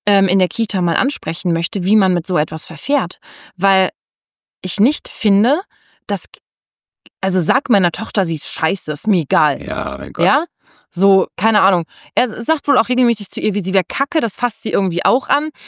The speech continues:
Speaker 1: Aber ich kann mir vorstellen, dass man, weil das Wort Kacke, finde ich, kann man auch sprachlich noch eklig ausmalen.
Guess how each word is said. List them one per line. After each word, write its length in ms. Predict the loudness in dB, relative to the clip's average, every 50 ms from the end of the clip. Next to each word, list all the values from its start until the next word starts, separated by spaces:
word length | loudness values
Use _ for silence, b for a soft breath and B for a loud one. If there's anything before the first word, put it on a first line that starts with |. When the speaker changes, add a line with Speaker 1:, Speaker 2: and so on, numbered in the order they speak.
| B B B -4
Speaker 1:
Aber 100 | -4 -4
ich 80 | -2
kann 120 | 0 0 0
mir 80 | 0 0
vorstellen, 360 | 0 -2 0 0 0 0 0
dass 140 | 0 0 0
man, 240 | 0 0 0 0
weil 80 | 0 0
das 120 | 0 0
Wort 140 | -2 -4 -6
Kacke, 260 | -4 -6 -4 -4 -4
finde 200 | -4 -2 -4 -4
ich, 80 | -4 -4
kann 120 | -2 -2
man 120 | 0 0 0
auch 80 | -2
sprachlich 440 | -4 -4 -2 -2 -2 0 0 -2 0
noch 200 | 0 0 0 -2 -6 -8 _
eklig 360 | -4 -4 -4 -4 -6 -6 -2 0
ausmalen. 560 | 0 0 0 2 2 2 2 4 2 2